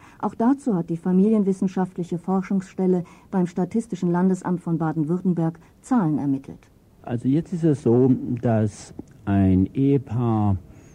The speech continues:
Speaker 2: mit Kindern rund ein Fünftel niedrigeres Einkommen hat gegenüber dem vergleichbaren Ehepaar ohne Kinder.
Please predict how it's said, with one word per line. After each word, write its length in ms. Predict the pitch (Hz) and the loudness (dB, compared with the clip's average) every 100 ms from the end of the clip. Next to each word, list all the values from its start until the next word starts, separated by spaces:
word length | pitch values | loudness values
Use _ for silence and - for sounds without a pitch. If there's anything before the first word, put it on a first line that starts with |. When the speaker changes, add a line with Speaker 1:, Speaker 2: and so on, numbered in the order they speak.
| - | -6
Speaker 2:
mit 240 | - 143 - | 0 0 0
Kindern 560 | 104 87 87 85 80 80 - - - | 0 0 2 0 -2 -4 -14 -20 -12
rund 420 | 104 120 127 117 - | -2 4 4 2 -2
ein 320 | 123 127 127 | 0 2 2
Fünftel 880 | - 113 117 120 - - 120 117 104 - - - - | 2 2 4 2 -2 -2 0 0 -2 -8 -20 -20 -10
niedrigeres 640 | 80 113 127 123 113 110 | -2 -2 -2 -6 -6 -8
Einkommen 540 | 95 101 107 113 101 | -4 -2 0 0 2
hat 240 | 101 101 - | 0 -2 -2
gegenüber 460 | 107 95 98 90 | -2 2 2 0
dem 180 | 90 87 | -2 -2
vergleichbaren 840 | 82 90 95 107 98 101 95 90 85 | -2 -2 0 0 -2 -2 0 0 -2
Ehepaar 580 | 92 90 90 95 90 87 - | -4 -4 -4 -4 -4 -4 0
ohne 300 | 101 104 87 | 2 4 2
Kinder. 520 | - 76 76 69 | -2 -6 -6 -10